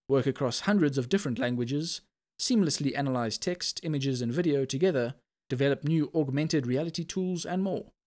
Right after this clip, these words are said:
All of this is needed to A, better analyze the information the company collects from users, and B, develop metaverse applications. The company, perhaps aware of its reputation, is pitching R S C as a very good thing.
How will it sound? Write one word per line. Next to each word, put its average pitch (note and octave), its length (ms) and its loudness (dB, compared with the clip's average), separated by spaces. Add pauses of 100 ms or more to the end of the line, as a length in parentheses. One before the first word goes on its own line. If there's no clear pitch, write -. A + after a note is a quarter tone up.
(520)
All C#3 160 4
of A#2+ 80 2
this D3+ 240 0
is A#2+ 160 0
needed D#3+ 360 0
to B2 260 0
A, C3 300 -2
better C3 280 0
analyze B2+ 480 0
the C3+ 140 -6
information C3 480 -4
the B2+ 80 -6
company C3 340 -6
collects B2 380 -4
from B2+ 180 -2
users, E3 420 -2 (320)
and F#3 220 2
B, E3+ 240 2
develop E3 400 2
metaverse C#3+ 560 0
applications. - 720 -6 (380)
The - 60 -8
company, D#3 440 -2
perhaps D#3 380 -4
aware C3+ 220 2
of B2+ 80 0
its A#2+ 120 -2
reputation, D#3+ 480 -2
is E3+ 120 -4
pitching G3 340 -2
R F3 160 0
S E3+ 140 -2
C F#3 260 -2
as G3 140 -2
a - 40 4
very G#3 200 6
good F#3 240 0
thing. - 320 -10